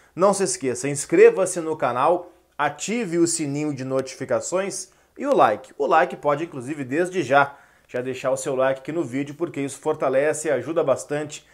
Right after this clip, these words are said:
e a gente vai trocando essa ideia a respeito de futebol. Por que que eu acho que tem falácias dentro do Inter e discursos vazios dentro do Inter que tentam desconstruir a importância do D'Alessandro?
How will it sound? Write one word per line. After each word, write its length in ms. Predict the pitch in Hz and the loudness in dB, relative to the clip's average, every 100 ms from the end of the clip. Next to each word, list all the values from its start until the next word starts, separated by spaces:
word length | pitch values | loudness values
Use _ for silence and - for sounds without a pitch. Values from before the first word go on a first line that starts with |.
| _ | _
e 80 | 151 | 0
a 60 | 160 | 0
gente 220 | 147 147 | 0 0
vai 180 | 139 147 | 2 2
trocando 400 | 151 139 143 143 | 2 -4 -2 -4
essa 180 | 139 143 | -4 -4
ideia 360 | 113 123 131 | -2 0 0
a 40 | 123 | 0
respeito 480 | 123 - 139 135 | -4 -8 -8 -8
de 80 | 127 | -12
futebol. 640 | 120 143 123 107 113 - - - - - _ _ | -12 -12 -10 -4 -4 -4 -18 -20 -20 -20 _ _
Por 160 | 233 254 | 2 4
que 180 | 302 | 4
que 100 | 294 | 4
eu 120 | 220 190 | 6 8
acho 220 | 196 - | 6 0
que 100 | 190 | -4
tem 200 | 196 190 | -2 0
falácias 720 | - 170 165 185 - 160 127 | 4 6 6 4 2 -4 -4
dentro 360 | 127 147 143 117 | -4 -6 -6 -6
do 120 | 127 | -4
Inter 340 | 160 143 123 | -4 -4 -4
e 80 | 180 | -4
discursos 720 | 131 143 - 208 233 - 156 | -4 -6 -6 -4 -4 -4 -6
vazios 600 | 139 147 139 135 196 165 | 2 4 4 0 0 0
dentro 360 | 117 143 143 131 | 0 -2 -2 -8
do 120 | 123 | -4
Inter 380 | 156 165 123 - - - _ | -4 -2 -4 -8 -12 -20 _
que 100 | 208 | 0
tentam 480 | 208 233 240 226 202 | 4 4 6 4 4
desconstruir 880 | 185 226 - 196 196 - 165 160 185 | 4 4 2 -4 -6 -6 -6 0 0
a 80 | |
importância 920 | 180 175 175 151 - 208 233 - 185 151 | 0 -2 -2 -2 -2 -2 -2 -2 0 2
do 200 | 131 175 | 2 2
D'Alessandro? 760 | 151 139 135 - 120 101 98 | 2 2 0 -4 -6 -8 -12